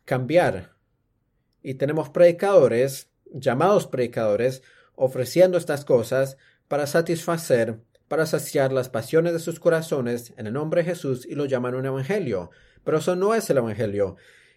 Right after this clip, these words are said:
El evangelio que no requiere arrepentimiento y solo promete saciar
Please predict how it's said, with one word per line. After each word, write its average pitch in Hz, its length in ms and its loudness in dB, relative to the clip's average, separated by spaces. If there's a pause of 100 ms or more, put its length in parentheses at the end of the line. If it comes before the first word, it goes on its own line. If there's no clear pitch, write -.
El 143 160 -2
evangelio 175 600 2
que 160 100 -4
no 139 140 -2
requiere 139 720 2 (160)
arrepentimiento 165 920 -2
y 117 60 -2
solo 143 320 0
promete 170 600 -2
saciar 147 760 -4